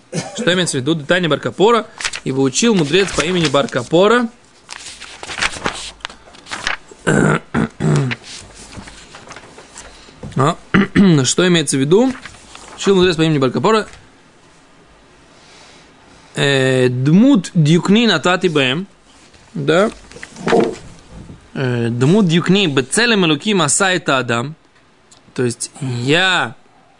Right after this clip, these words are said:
Всевышний говорит, я свой образ да-, дал им. Убе аванотейхем афахтей. И грехами их они его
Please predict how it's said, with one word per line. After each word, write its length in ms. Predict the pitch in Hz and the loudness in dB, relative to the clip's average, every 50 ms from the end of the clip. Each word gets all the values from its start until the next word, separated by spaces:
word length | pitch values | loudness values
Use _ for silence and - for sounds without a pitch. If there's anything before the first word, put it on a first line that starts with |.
| - - | -18 -8
Всевышний 340 | - - 185 180 170 165 139 | -2 0 0 2 2 0 0
говорит, 260 | 127 120 117 117 - - _ _ _ _ _ _ _ _ _ _ _ - - | 0 0 -2 -2 -8 -16 _ _ _ _ _ _ _ _ _ _ _ -6 -2
я 240 | 127 156 175 180 165 | 0 2 2 2 0
свой 260 | - 175 180 175 175 | 2 2 4 4 4
образ 580 | 180 202 208 208 165 156 135 113 - - - _ - | 4 2 2 2 2 2 0 0 -2 -8 -16 _ -14
да-, 420 | 156 131 143 156 175 185 185 180 175 | -8 -2 -2 0 0 0 0 -2 -4
дал 480 | 165 143 143 160 170 170 165 160 - - _ _ _ _ _ | -6 -2 -2 0 0 0 -2 -4 -6 -12 _ _ _ _ _
им. 440 | - 180 151 143 151 170 202 233 226 - _ _ _ _ _ _ _ _ _ _ _ _ _ _ _ _ _ _ _ _ _ - - _ - - - - _ _ _ _ _ - | -2 -2 0 2 2 2 2 0 -2 -8 _ _ _ _ _ _ _ _ _ _ _ _ _ _ _ _ _ _ _ _ _ -20 -20 _ -20 -20 -20 -20 _ _ _ _ _ 2
Убе 440 | 277 269 262 220 208 202 202 - - | 4 4 4 4 4 2 2 0 -2
аванотейхем 1500 | - 214 226 214 202 214 202 190 180 170 143 - - 160 156 156 147 147 151 180 240 285 262 220 202 202 214 220 226 - _ _ _ _ _ _ _ _ _ _ _ | -2 0 0 2 2 2 2 2 2 0 0 0 0 0 2 2 0 0 0 2 2 2 2 2 2 2 0 -2 -8 -12 _ _ _ _ _ _ _ _ _ _ _
афахтей. 720 | - 151 143 - 165 151 - - - 190 170 139 120 - - _ _ _ - | -4 -4 -2 -2 -2 -2 -2 -2 0 0 0 0 -2 -6 -12 _ _ _ -6
И 80 | 170 | -2
грехами 560 | 151 143 156 160 143 - - 233 254 226 196 190 | 2 4 4 4 4 2 -2 -2 0 0 0 0
их 240 | 233 294 - - - | -2 -2 -6 -8 -8
они 380 | - 151 151 165 202 240 233 | -6 -4 -2 0 2 2 2
его 400 | 208 170 156 180 196 202 - - | 2 2 4 4 4 4 2 -2